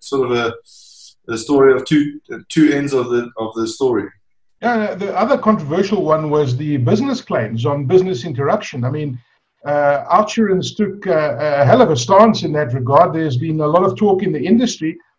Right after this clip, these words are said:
Speaker 2: Why, why did Outsurance decide to pay out for interruption claims in businesses?
Speaker 1: Yeah, so, I mean, th-, that probably has been the big talking point in the industry. Um, our,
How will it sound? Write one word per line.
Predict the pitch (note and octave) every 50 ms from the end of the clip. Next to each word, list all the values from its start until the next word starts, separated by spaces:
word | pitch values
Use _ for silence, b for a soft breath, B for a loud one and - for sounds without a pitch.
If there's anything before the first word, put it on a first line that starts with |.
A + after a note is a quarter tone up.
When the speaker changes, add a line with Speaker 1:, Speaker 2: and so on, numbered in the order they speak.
| _ _
Speaker 2:
Why, | D#3 F3 A#3 B3+ A#3
why | - - D#3+ F#3 A3+ B3+
did | C#4 C4+ -
Outsurance | F3+ G3 G3+ G3 - - A3+ G#3 G3+ F#3+ F#3 - - - -
decide | F3+ F3+ - - F3+ F3+ F3+ F#3 F#3 -
to | - F#3+ F#3 F3+ F3 E3+ F3 F3
pay | F3 F3
out | E3+ F3 F#3 F#3+ F#3 -
for | F3+ E3+ E3+ E3+ E3+ E3+
interruption | - G#3 C3 A#2+ D#3+ D#3+ F3+ F#3+ - C4+ D4+ - -
claims | F#3+ D#3 C#3 C3+ B2 A#2+
in | A#2+ C3
businesses? | B2+ E3+ F#3 - A#3 A3+ - - - _ - - _ _ _ _ _ _ _ _ _ - - _ _ _ _ _ _ _ _ _ B B B B B B B B B B _ _ -
Speaker 1:
Yeah, | G3 F#3+ E3+ - -
so, | - - F#3 E3 D#3+
I | D#3+ D#3+ D#3+ D#3
mean, | D#3+ D#3+ D#3+ D#3+ - - - -
th-, | C#3+ D3 C3+ -
that | - D3+ D3+ - -
probably | - E3 D#3 D#3+ D#3 D#3 D3+
has | C3+ C#3 C#3+ C#3+ C#3+
been | D3+ D3 D3
the | C#3
big | - C#3 C#3 - -
talking | - D3 D3 D3 - C#3 C#3
point | - - C3 B2+ B2 B2+
in | A#2+ B2
the | B2 A#2+
industry. | A#2 A#2+ A#2 A#2 - - E3 G3 G3+ G3 - - - -
Um, | B2 A#2+ A#2+ A#2+ A#2+
our, | - C#3 D3 D#3 D3+